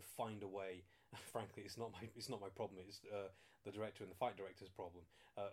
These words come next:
find a way to make sure that the, the sport, the sporting side of it doesn't look naff, and I don't think it will. From the tiny bits of, uh, working with Kevin that I've seen, I think the sport's gonna look amazing. I'd written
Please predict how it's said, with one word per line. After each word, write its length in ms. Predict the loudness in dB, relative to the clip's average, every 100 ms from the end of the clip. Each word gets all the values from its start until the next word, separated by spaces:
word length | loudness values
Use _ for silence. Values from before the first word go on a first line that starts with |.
| 2
find 160 | 2 4
a 40 |
way 120 | 2
to 160 | 0 -4
make 140 | -4
sure 180 | 0 -2
that 140 | -2 -4
the, 120 | -2 -2 -4 -6
the 60 |
sport, 420 | -6 0 0 0 -4 -12 -12 -20 -20 -20 -8
the 40 | -4
sporting 360 | 4 4 4
side 280 | 0 2 0
of 80 | -2
it 120 | -6 -10 -12 -2
doesn't 280 | 0 0 -4 -6
look 140 | -6 -4
naff, 240 | -2 -2 -4 -20 -20 -20 -20 -4 0
and 100 | 4
I 40 |
don't 180 | 4 4
think 120 | 0
it 80 | 2
will. 200 | 2 2 -6 -2
From 220 | -2 -2 -8 -4
the 100 | -4 -4 -10
tiny 300 | -4 -2 -2
bits 240 | -2 -2
of, 140 | -2 -2 -2
uh, 220 | 0 0 0
working 260 | -2 -2 -6
with 80 |
Kevin 240 | -2 -2 -2
that 100 | -6
I've 80 | -6
seen, 280 | -4 -6 -6 -14 -20 -18 -8
I 40 |
think 120 | -8
the 60 | -6
sport's 280 | -6 -6 -6
gonna 140 | -10
look 120 | -10 -8
amazing. 360 | -6 -6 -8 -14 -16 -2
I'd 220 | 2 2 2
written 580 | 0 0 -6 -8 -14